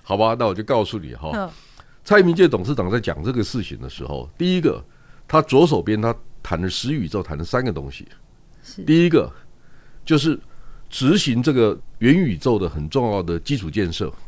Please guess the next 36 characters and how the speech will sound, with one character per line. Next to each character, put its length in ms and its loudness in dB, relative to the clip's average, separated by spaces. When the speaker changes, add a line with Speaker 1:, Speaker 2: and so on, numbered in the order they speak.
Speaker 1:
infrastructure。 680 0
Speaker 2:
嗯。 220 -6
Speaker 1:
我 100 2
们 100 2
可 120 6
以 100 6
理 180 -2
解 220 -6
五 180 -6
G、 160 -4
六 220 6
G， 280 -8
这 100 -2
是 60 -4
大 140 2
环 280 -8
境 180 -8
的 140 -8
需 180 -10
求。 140 -12
Speaker 2:
是。 120 -14
Speaker 1:
第 80 6
二 120 8
个， 220 -2
你 80 0
需 140 0
要 120 4
运 220 -2
算 180 0
的 120 -4
东 180 -8
西， 140 -14
说 160 -6
hyperscale 640 0
data 260 -4
center。 340 -8